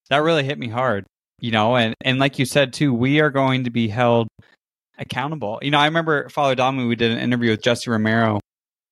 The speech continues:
and he said, "y-, you know, there, there's a lot more men in hell than women." And it,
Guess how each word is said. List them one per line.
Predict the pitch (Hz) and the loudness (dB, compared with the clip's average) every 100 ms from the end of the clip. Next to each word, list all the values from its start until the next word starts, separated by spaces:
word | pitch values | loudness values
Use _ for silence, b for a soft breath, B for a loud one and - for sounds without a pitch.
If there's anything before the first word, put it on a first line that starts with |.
| - - - | -20 -16 -4
and | 117 113 | -2 0
he | 117 | -2
said, | 110 - 113 107 104 - _ _ _ _ _ _ _ _ | -2 0 2 2 0 -6 _ _ _ _ _ _ _ _
"y-, | 139 120 | -8 -6
you | - 123 | -4 -2
know, | 110 107 | 0 0
there, | 110 120 | 0 -2
there's | - 127 123 | -2 -2 0
a | 123 | 0
lot | 123 147 - | 2 2 0
more | 139 131 123 120 - - | -4 -2 0 -2 -4 -8
men | 120 120 123 120 110 104 - _ _ _ _ _ _ _ _ _ | -4 2 2 2 -2 -6 -14 _ _ _ _ _ _ _ _ _
in | - 110 | -4 -2
hell | 98 131 110 101 98 _ _ - | 0 0 0 -2 -8 _ _ -18
than | 156 110 107 | -4 -2 -2
women." | 110 135 110 120 120 _ _ _ | -2 -2 -4 -6 -16 _ _ _
And | 131 131 - | -4 -4 -6
it, | 147 | -14